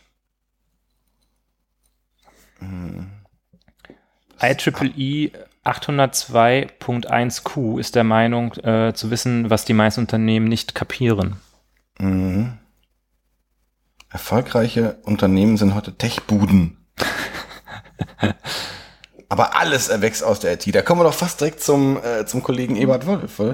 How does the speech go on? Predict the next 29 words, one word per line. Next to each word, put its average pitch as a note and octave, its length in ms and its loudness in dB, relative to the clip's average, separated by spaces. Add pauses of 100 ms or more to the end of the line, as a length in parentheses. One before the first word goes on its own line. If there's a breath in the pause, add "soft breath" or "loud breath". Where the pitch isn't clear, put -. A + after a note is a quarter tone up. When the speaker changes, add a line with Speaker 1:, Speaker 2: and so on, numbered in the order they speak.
(100)
Speaker 2:
Ja. G2 200 4
Speaker 1:
Da G#2 80 0
können A2 160 -4
wir - 20 2
uns A#2 120 -2
ja B2+ 40 2
fast, C#3 320 -4
äh, A#2+ 360 2 (180)
die, A#2 200 -8
die G#2+ 120 -6
I-T-Show - 500 -4
Speaker 2:
Da F#2+ 60 -6
Speaker 1:
wenigstens F#2 220 -2
Speaker 2:
können A#2 120 2
wir A#2+ 140 2
Speaker 1:
machen. B2 120 -10
Speaker 2:
einfach A#2+ 280 0
nur C#3+ 160 0
den B2+ 100 2
Link B2+ 200 0
drunter G#2+ 220 -4
posten. G2+ 480 -10 (140)
Speaker 1:
Ja. G2 280 0 (1400 soft breath)
Speaker 2:
Oder C#3+ 280 2
aber C3+ 240 2
auch, B2 400 0 (220)
irgendein C#3+ 420 2
Leser B2+ 300 0
schreibt A2+ 500 0